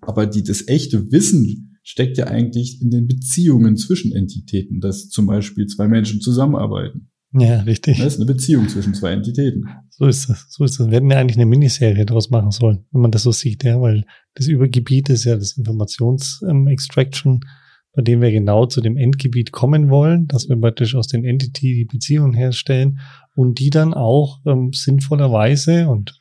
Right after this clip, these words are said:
Speaker 2: das hatten wir ja auch schon mal diskutiert, in einem Knowledge-Graphen oder in einer anderen Speicherart ablegen.
Speaker 1: Ja, aber jetzt, jetzt, jetzt sagst du ja, hätten machen sollen. Ich dachte die ganze Zeit, das ist eine Miniserie <laughs> mit dem Ziel.
Speaker 2: <laughs> Das stimmt, ja. Jetzt vielleicht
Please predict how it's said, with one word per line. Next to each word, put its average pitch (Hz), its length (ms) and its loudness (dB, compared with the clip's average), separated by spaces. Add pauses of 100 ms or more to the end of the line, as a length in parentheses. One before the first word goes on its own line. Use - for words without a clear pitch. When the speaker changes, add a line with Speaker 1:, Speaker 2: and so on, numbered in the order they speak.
Speaker 2:
das 120 160 -6
hatten 123 160 -8
wir 117 120 0
ja 110 60 0
auch 104 140 2
schon 147 180 0
mal 139 120 4
diskutiert, 131 580 -2
in 123 100 -2
einem 113 100 0
Knowledge-Graphen 113 920 0
oder 104 220 0
in 101 100 -4
einer 107 120 -2
anderen 110 260 2
Speicherart 110 640 0
ablegen. 110 300 -2
Speaker 1:
Ja, 135 200 0
aber 113 160 -2
jetzt, - 160 -4
jetzt, - 380 -4
jetzt 101 160 -4
sagst 104 260 -2
du 110 60 0
ja, 107 120 2
hätten 101 280 0
machen 95 300 -2
sollen. 113 400 -2
Ich 101 180 -8
dachte 101 320 -8
die 101 80 -2
ganze 127 380 0
Zeit, 104 240 -4
das 104 120 -6
ist 170 200 0
eine 190 80 4
Miniserie 113 720 2
<laughs> 131 100 0
mit 117 180 0
dem 131 160 4
Ziel. 120 380 2
Speaker 2:
<laughs> 135 40 0
Das 143 120 2
stimmt, 123 300 0
ja. 113 200 -2 (460)
Jetzt 120 160 -4
vielleicht 117 260 0